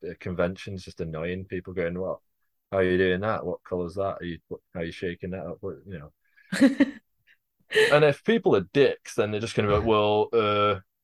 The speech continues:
Speaker 1: you fucking fuck off," like, whatever. And then
Speaker 2: Yeah.
Speaker 1: mo-, most people are quite nice, and they'll just be like, "Oh yeah, I'm using a nine round liner, or it's by Quadron or whatever," you know. But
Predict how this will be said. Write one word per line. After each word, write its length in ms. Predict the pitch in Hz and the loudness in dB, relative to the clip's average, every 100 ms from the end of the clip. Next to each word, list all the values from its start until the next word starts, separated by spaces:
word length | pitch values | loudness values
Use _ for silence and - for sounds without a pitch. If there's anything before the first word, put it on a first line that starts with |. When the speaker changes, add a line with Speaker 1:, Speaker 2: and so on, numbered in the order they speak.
| _ - - _ _ | _ -20 -20 _ _
Speaker 1:
you 80 | 135 | -12
fucking 600 | - 113 110 101 98 95 _ _ _ _ _ _ _ _ _ _ | -8 -6 -6 -6 -8 -12 _ _ _ _ _ _ _ _ _ _
fuck 300 | - 127 113 | -6 -2 2
off," 320 | 131 139 - | 4 4 0
like, 200 | 110 98 | 2 4
whatever. 460 | 98 104 101 92 90 _ _ _ _ | 4 2 2 0 -2 _ _ _ _
And 100 | 131 | 2
then 40 | 170 | 4
Speaker 2:
Yeah. 200 | 160 160 | 6 8
Speaker 1:
mo-, 200 | 208 196 | 8 8
most 340 | 190 254 - | 6 6 4
people 300 | 202 160 160 | 2 2 2
are 100 | 127 | 2
quite 340 | - - 143 101 | 0 0 0 0
nice, 300 | 104 104 - | -2 -2 -2
and 80 | 98 | -4
they'll 60 | |
just 120 | 98 98 | -2 2
be 60 | |
like, 100 | 120 160 | 2 4
"Oh 120 | 196 | 4
yeah, 220 | 196 202 | 4 4
I'm 100 | 196 | 2
using 280 | 185 127 107 | -2 -2 -2
a 60 | |
nine 420 | 95 95 90 90 90 | -2 0 0 -2 -2
round 460 | 90 92 95 95 | -2 0 -4 -4
liner, 720 | 101 110 143 165 113 82 82 82 | -6 -6 -6 -6 -6 -6 -8 -12
or 140 | 82 85 | -16 -20
it's 100 | - | -10
by 260 | - 85 | -2 -2
Quadron 580 | 87 - 147 151 151 131 | -2 0 2 2 0 -4
or 160 | 87 82 | -2 -4
whatever," 460 | 85 82 80 82 | -6 -6 -8 -10
you 100 | 90 107 | -10 -10
know. 300 | 65 71 82 - | -12 -16 -18 -10
But 220 | 90 | -10